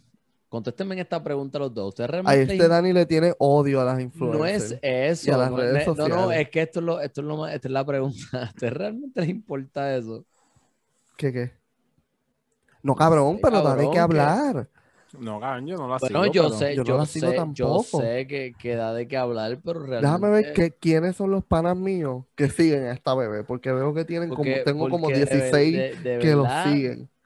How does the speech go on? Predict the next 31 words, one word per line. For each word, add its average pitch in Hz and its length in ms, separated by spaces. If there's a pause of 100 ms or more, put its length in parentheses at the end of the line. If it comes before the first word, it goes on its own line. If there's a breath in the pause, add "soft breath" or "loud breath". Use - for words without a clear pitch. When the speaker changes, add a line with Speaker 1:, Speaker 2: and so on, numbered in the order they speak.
(200 loud breath)
Speaker 1:
¿sabes? 123 400
Speaker 3:
¿En 127 40
serio, 151 300
Speaker 1:
Sí, - 20
Speaker 3:
cabrón? 107 320
Speaker 1:
en, - 0
en, 151 200
en 147 260
ca-, 151 200
en 151 140
cualquier 147 440
cosa, 175 260
en 147 100
caso 139 360
de 175 60
los 175 200
dos, 160 260
yo 127 140
seguiría 151 460
a 151 40
Nati 151 180
Natacha 147 420
en 120 120
vez 107 120
del, 120 280
del 127 380 (160)
cabrón 127 380
papá, 113 340
que 104 120
ese 104 100
tipo... 113 340